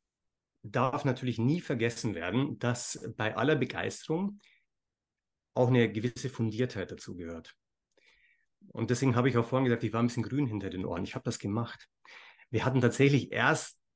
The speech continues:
irgendwann nach zweitausend die erste zehn-Jahres-Studie dank der Ceramic Success Analysis. Ja, das ist einfach eine Plattform, die bis zum heutigen Tage existiert. Und wir haben über diese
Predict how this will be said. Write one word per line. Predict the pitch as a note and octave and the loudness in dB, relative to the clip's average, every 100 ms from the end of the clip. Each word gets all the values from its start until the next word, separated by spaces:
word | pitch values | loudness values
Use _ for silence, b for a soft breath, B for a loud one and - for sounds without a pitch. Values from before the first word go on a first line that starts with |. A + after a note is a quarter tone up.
| _ | _
irgendwann | C#3+ E3+ D3 B2 | 2 4 6 6
nach | A#2+ B2+ | 6 4
zweitausend | - A2+ A2 A2 C3 D3 A2 | -2 -2 -2 0 2 2 0
die | G2+ | -2
erste | G2+ C3+ C3+ B2 | 0 0 0 -2
zehn-Jahres-Studie | - A#2+ G#2 G2+ D3 C#3 - G2+ F#2+ B2+ D#3 - B B B B | 2 4 4 2 0 -4 -4 -4 0 0 0 -8 B B B B
dank | B2+ C3 D#3+ - | 4 6 4 6
der | A#2+ A#2 A#2 - | 8 8 4 0
Ceramic | A#2+ A2+ B2 B2 | 0 4 4 2
Success | A#2 - C#3+ - | -2 0 0 2
Analysis. | A2+ G#2+ G2+ G2 - - | 2 2 0 -2 -8 -6
Ja, | G2+ G#2+ | -2 0
das | A#2 G2+ - - | 0 -2 -8 -8
ist | - G2+ - - | -4 -2 -2 -4
einfach | A#2+ G#2 G2+ - - | -2 -2 -2 -2 0
eine | G2+ G2 G2 - - | 2 4 2 -2 -4
Plattform, | A2+ B2 B2+ A2 | -2 0 2 4
die | |
bis | G#2+ A#2+ | 2 0
zum | - A2+ | 2 2
heutigen | A#2+ G#2+ | 2 0
Tage | G2+ G2+ G2+ | -2 0 0
existiert. | - - - A2+ D3+ D#3+ B B B B B | -2 -6 -6 0 2 0 B B B B B
Und | G#2+ | 2
wir | A#2 | 4
haben | C#3 C#4 | 4 4
über | B2+ B2+ | 2 2
diese | - - G3+ A3 F#3 E3+ C#3+ | 2 0 2 6 6 6 4